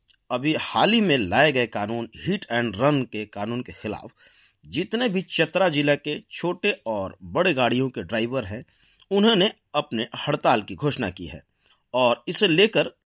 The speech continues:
चालकों ने अविलंब सरकार से कानून को वापस लेने की भी मांग की गई है। दोस्तों, मैं बता दूं कि इस समय मुख्यालय के अलावा सिमरिया, टंडवा, गिद्धौर, लावालौंग, इटखोरी, मयूरहंड,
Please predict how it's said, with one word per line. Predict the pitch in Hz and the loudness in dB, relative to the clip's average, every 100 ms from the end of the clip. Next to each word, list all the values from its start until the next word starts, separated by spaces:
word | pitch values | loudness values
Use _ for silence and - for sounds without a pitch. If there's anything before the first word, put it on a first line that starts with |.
| _ 165 | _ 0
चालकों | 190 214 269 | 2 2 0
ने | 247 - - | 0 0 0
अविलंब | 143 151 190 220 | 2 4 2 2
सरकार | - 151 139 147 143 | 2 0 2 2 0
से | - 143 | 0 -6
कानून | - 120 127 139 | -2 0 2 0
को | 131 107 | 0 2
वापस | 120 117 123 107 | 2 2 -6 -4
लेने | 101 92 | -6 -6
की | 82 | -8
भी | 98 | -6
मांग | 113 95 80 | -4 -4 -6
की | 78 | -14
गई | 71 - | -18 -20
है। | - _ _ _ _ _ - | -20 _ _ _ _ _ -10
दोस्तों, | 123 143 160 | -10 -4 -2
मैं | 156 | -2
बता | 156 175 | 2 2
दूं | 214 220 | 2 -2
कि | 233 | -6
इस | - 180 - | -6 -8 -2
समय | 180 165 - 170 170 165 | 0 0 2 2 2 0
मुख्यालय | 123 131 - 143 156 160 | -2 -4 0 2 4 2
के | 156 | 0
अलावा | - 131 131 127 123 | 0 4 4 4 0
सिमरिया, | - 127 123 120 131 | -2 -2 0 0 0
टंडवा, | 127 113 113 123 123 | 0 -4 -2 2 2
गिद्धौर, | 101 107 90 - 117 117 110 95 | 0 -8 -8 -4 0 0 -2 -4
लावालौंग, | 110 107 107 104 98 | -4 -2 -2 -4 -6
इटखोरी, | 101 - 107 104 104 - | -12 -8 -8 -6 -10 -10
मयूरहंड, | 101 110 139 131 95 107 | -8 -4 -4 -4 -4 -6